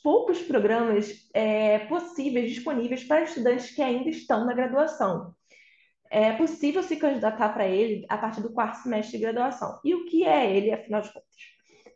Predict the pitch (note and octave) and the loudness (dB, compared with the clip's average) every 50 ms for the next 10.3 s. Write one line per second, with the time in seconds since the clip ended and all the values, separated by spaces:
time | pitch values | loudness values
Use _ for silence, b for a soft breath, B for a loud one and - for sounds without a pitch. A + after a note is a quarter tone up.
0 | B B _ - B3 B3+ C#4 C#4+ D4+ D4 D4+ D#4+ F#4+ G4 - - D4 C4+ C4+ - | B B _ 2 4 4 6 6 6 6 4 4 2 -2 0 2 2 2 2 0
1 | - - - E4 D#4+ - b b b b b b b _ _ _ _ _ _ _ | -2 -4 -4 -4 -4 -4 b b b b b b b _ _ _ _ _ _ _
2 | _ _ - B3+ E3+ C4+ - D4 A#3 A3+ A#3+ A#3+ - B3+ A#3+ C4+ C4+ C4+ - - | _ _ 0 0 0 2 2 2 2 2 2 0 0 0 0 0 -2 -2 -2 0
3 | B3 A3+ A3+ A3+ - - - A#3+ A#3 A#3+ - D4 D#4 D#4 - F4 F4+ E4 D4 A3+ | 0 0 0 -2 -4 -4 -2 -2 0 0 0 -2 -2 -2 -4 -6 -6 -2 0 2
4 | G3 G3 G3+ A3 A3 - - - _ - A#3 B3 B3 B3+ B3+ A#3 A#3 C4 C#4 C#4 | 2 2 2 0 -4 -8 -12 -16 _ -6 -2 0 0 0 0 0 0 0 0 -2
5 | D4+ D4 D4 D4+ D4+ D4+ D4+ D4+ D4+ - B3+ A#3 A#3 A#3+ B3+ C4 B3 G#3 F3 D#3+ | 0 0 0 -2 -2 -2 -2 -2 -2 -2 -2 -2 0 0 0 0 0 -2 -2 -4
6 | - - - - b b b b b b - A3 A3 A#3+ A3 A#3 A3 A#3 G#3+ G#3+ | -4 -8 -12 -16 b b b b b b -10 -6 -4 -2 -2 -2 -2 0 0 2
7 | A3 G#3+ A#3+ - A#3 A3 G#3+ - D4 D#4 F#4 - - G#4 F#4+ D#4 B3+ C4 C4+ C#4+ | 2 0 -2 -6 -6 -10 -8 -4 -2 -2 -2 0 0 0 0 0 0 0 0 -2
8 | C4 B3+ A#3+ A#3 A3+ G#3 A#3 A3+ - - G3 G3 F#3+ G#3+ A3 B3 C4+ B3+ A#3+ A3 | -2 -2 -2 -2 -2 -2 -4 -4 -4 -2 -2 0 0 0 0 0 0 -2 -2 -2
9 | A#3 A3+ - - - _ _ _ A#3+ B3 B3 B3 B3 B3+ - D#4 D#4 D#4 - G3+ | -4 -6 -10 -14 -20 _ _ _ 0 2 2 2 0 0 0 0 0 2 2 2
10 | D#3+ D3 - - - | 2 2 0 -4 -8